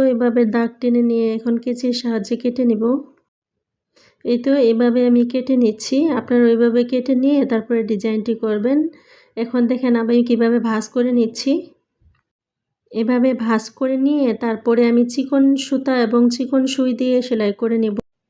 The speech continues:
এখানে আমি দুই তার সুতা নিয়েছি, আপনারা চিকন সুই নেবেন তাহলে কাজটি অনেক আরামে করতে পারবেন।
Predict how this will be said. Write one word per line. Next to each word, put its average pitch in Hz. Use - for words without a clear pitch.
এখানে 247
আমি 240
দুই 247
তার 269
সুতা 262
নিয়েছি, 226
আপনারা 240
চিকন 285
সুই 294
নেবেন 247
তাহলে 247
কাজটি 262
অনেক 233
আরামে 240
করতে 240
পারবেন। 196